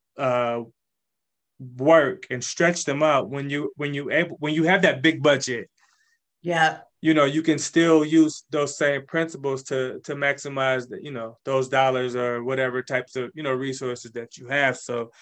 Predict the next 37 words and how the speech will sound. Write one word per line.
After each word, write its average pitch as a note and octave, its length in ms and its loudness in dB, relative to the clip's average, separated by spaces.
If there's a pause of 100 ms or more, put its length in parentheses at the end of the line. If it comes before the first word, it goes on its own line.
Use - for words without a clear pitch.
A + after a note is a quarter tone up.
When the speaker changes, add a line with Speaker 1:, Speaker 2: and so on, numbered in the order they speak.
(540)
Speaker 1:
uh, C3 180 0
but C#3 160 -2
if C#3+ 160 -2
you C#3 80 -8
don't D3+ 380 2 (120)
acknowledge, C3+ 960 0
"Man, F3+ 240 0
I've, G#3 200 2 (380)
I G3+ 80 0
was F#3+ 120 -4
able D#3 160 0
to D3 80 -2
do C#3+ 380 -2
a C#3 100 -6
lot D3+ 300 0
with D3+ 160 -8
a C3+ 40 -10
little, C3+ 520 -2 (340)
or B2 120 -12
just G#3+ 260 -4
enough F#3+ 320 2
with D#3 120 0
a C#3 40 -2
little," D#3 380 -2 (840)
then F3 160 0
you E3+ 280 -6
maybe E3 300 0
aren't D3+ 220 0 (160)
properly E3 460 -4
preparing D3 400 -2
yourself B2+ 400 -4 (120)
to, C#3 340 -10
to, C#3 260 -6 (320)
to C3+ 280 -6
handle D#3 360 0
those C3+ 360 -2
next, C#3 560 -6